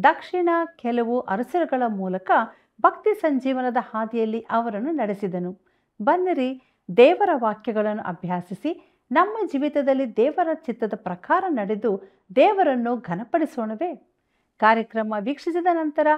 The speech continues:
ಕರೆ ಮಾಡಲು ಮರೆಯಬೇಡಿರಿ. ಬನ್ನಿ, ಈಗ ಪ್ರಾರ್ಥನೆಯನ್ನು ಮಾಡೋಣ. ಪರಲೋಕದಲ್ಲಿ ನಿವಾಸ ಮಾಡುವಂಥ ತಂದೆಯೇ, ಸ್ತೋತ್ರ ಸಿಂಹಾಸನ ರೂಢನೆ, ನಿನ್ನ ಪರಿಶುದ್ಧ ನಾಮಕ್ಕೆ ಅನಂತನಂತ ಸ್ತೋತ್ರವಾಗಲಿ.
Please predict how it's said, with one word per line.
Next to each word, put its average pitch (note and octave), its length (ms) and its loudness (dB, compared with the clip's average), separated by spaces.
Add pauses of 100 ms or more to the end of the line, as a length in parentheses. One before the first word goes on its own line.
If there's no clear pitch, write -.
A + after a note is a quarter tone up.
(320)
ಕರೆ F#4 280 2
ಮಾಡಲು D#4+ 760 2
ಮರೆಯಬೇಡಿರಿ. G#3 1040 -2 (520)
ಬನ್ನಿ, A3 680 -4
ಈಗ G#3 220 -2 (180)
ಪ್ರಾರ್ಥನೆಯನ್ನು G3+ 1300 -4
ಮಾಡೋಣ. A3 420 -2 (1120)
ಪರಲೋಕದಲ್ಲಿ D4+ 880 2
ನಿವಾಸ G#3+ 500 -2
ಮಾಡುವಂಥ A3+ 560 -2
ತಂದೆಯೇ, F#3+ 560 -4 (600)
ಸ್ತೋತ್ರ D4+ 400 2
ಸಿಂಹಾಸನ A3 680 -6
ರೂಢನೆ, G3 480 -4 (240)
ನಿನ್ನ G#3 200 -6
ಪರಿಶುದ್ಧ A3+ 480 -8
ನಾಮಕ್ಕೆ G#3 460 -6
ಅನಂತನಂತ B3+ 720 -6
ಸ್ತೋತ್ರವಾಗಲಿ. F3+ 840 -8